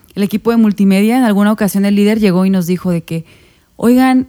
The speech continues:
eh, a las mujeres, creo que deberían arreglarse un poquito más porque se transmite el, <laughs> el, el, se transmite el servicio. Entonces ustedes están de fr-, enfrente de una cámara, aunque tal vez no, no sean tan conscientes de eso.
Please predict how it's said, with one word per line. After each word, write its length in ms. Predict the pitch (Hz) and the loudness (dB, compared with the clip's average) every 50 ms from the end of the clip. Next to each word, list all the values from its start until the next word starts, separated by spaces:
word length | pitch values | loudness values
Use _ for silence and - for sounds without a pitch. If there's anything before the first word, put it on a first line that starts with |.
| _ | _
eh, 560 | - 208 208 208 208 208 214 208 208 208 196 - | -6 -4 -4 -2 -2 0 0 0 0 -2 -2 -2
a 60 | 151 | -2
las 140 | 185 180 175 | -2 0 0
mujeres, 500 | 185 175 - 190 196 175 175 165 - - | 0 0 -2 -2 -4 -4 -4 -6 -8 -8
creo 160 | - 202 214 | -6 -4 -4
que 140 | - 285 302 | -2 -2 -2
deberían 500 | 311 302 269 233 208 226 240 277 294 302 | 0 2 2 2 4 4 4 4 4 2
arreglarse 460 | 320 302 294 240 226 214 208 208 - | 2 0 0 0 0 0 0 0 0
un 60 | 247 233 | 0 -2
poquito 300 | 254 240 240 - 247 247 | -2 -8 -6 -2 0 0
más 340 | 233 220 233 247 - - _ _ _ _ - | 2 0 0 -4 -6 -12 _ _ _ _ -8
porque 420 | - 214 214 - - 208 208 202 190 | -6 -4 -4 -2 -2 -2 -2 -2 -2
se 140 | - 220 | -2 -4
transmite 640 | 214 - 196 208 180 202 233 233 226 - 269 262 254 247 | -4 -2 -2 0 2 4 2 2 4 2 2 2 2 2
el, 260 | 240 226 220 220 214 - - - 214 - - 233 - _ | 2 2 2 0 -2 -4 -8 -10 -10 -8 -8 -12 -12 _
<laughs> 480 | _ - - - - - - - - - | _ -20 -20 -20 -20 -20 -20 -20 -14 -6
el, 600 | - 220 233 233 226 226 220 220 220 220 214 - - _ _ - | -2 0 2 4 4 4 2 2 0 0 -2 -4 -8 _ _ -6
el, 340 | 196 214 226 220 214 214 - _ _ _ _ _ _ _ _ _ _ _ _ _ _ _ _ _ _ _ _ _ - | -2 0 0 0 0 -2 -6 _ _ _ _ _ _ _ _ _ _ _ _ _ _ _ _ _ _ _ _ _ -8
se 120 | - 220 | -8 -6
transmite 420 | - 220 220 214 220 226 208 - 254 | -4 0 2 2 2 2 2 2 0
el 140 | 254 254 | 0 0
servicio. 480 | 233 - 233 220 220 220 208 - 320 415 554 - _ _ _ _ _ _ _ _ _ _ _ - | 0 0 0 0 0 0 0 0 -2 -2 -2 -6 _ _ _ _ _ _ _ _ _ _ _ -6
Entonces 320 | - 220 202 233 226 247 254 | -4 -2 -2 0 0 0 -2
ustedes 220 | 240 - 254 269 | 0 0 0 0
están 200 | 262 - 262 254 | 2 2 2 2
de 60 | 254 | 2
fr-, 100 | 220 240 - | 2 0 0
enfrente 340 | 220 220 - 226 226 208 247 | 0 0 2 2 2 2 2
de 40 | |
una 140 | 233 226 220 | 2 0 0
cámara, 340 | 214 - 226 226 220 202 190 | 0 0 0 2 2 2 2
aunque 180 | 190 175 - 196 | 0 0 -2 -4
tal 140 | - 208 | -2 0
vez 140 | 208 214 208 | 0 2 2
no, 80 | 220 214 190 - - | 2 0 0 -2 0
no 120 | 208 208 | 0 2
sean 160 | 190 214 208 | 2 2 2
tan 180 | 175 220 214 208 | 2 2 0 2
conscientes 500 | - 196 185 165 - 202 202 - 202 180 | 0 -2 -2 -2 -2 -4 -2 -2 -4 -2
de 100 | 190 190 | -2 -4
eso. 240 | 185 - 196 180 | -4 -4 -4 -6